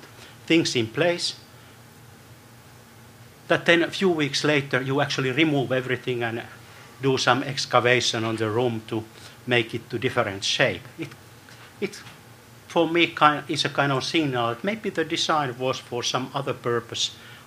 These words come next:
originally than what it is today. And I think these are the questions which the I A E A is now asking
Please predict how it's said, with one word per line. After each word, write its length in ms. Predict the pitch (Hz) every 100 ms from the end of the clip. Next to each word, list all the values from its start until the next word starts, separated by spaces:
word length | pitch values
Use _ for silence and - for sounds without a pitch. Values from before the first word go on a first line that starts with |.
| 135
originally 640 | 127 123 - 123 113 113
than 260 | 110 113 101
what 200 | 107 110
it 160 | -
is 180 | 107 -
today. 340 | - 110 110 - - - - - -
And 80 | 117
I 80 | 120
think 240 | 123 135
these 180 | - 160
are 80 | 135
the 100 | 127
questions 520 | 120 127 120 131 120
which 180 | 113 110
the 100 | 113
I 100 | 120
A 200 | 120 117
E 100 | 113
A 80 | 113
is 180 | 110 -
now 200 | 120 117
asking 540 | 117 120 117 - 117